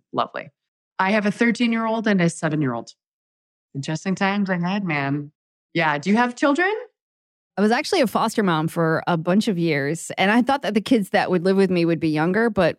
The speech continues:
Speaker 2: most of the kids ended up actually being teenage girls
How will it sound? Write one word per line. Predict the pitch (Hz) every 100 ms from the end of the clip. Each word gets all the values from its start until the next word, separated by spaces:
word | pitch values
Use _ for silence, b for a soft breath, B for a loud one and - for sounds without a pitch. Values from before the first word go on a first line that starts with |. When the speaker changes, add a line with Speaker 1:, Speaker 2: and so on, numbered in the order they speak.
| -
Speaker 2:
most | 202 -
of |
the | 220
kids | - 196 175 - -
ended | 190 180
up | 165
actually | 165 165 -
being | 165 160 165
teenage | - 180 170 156 -
girls | 151 123 104 214 -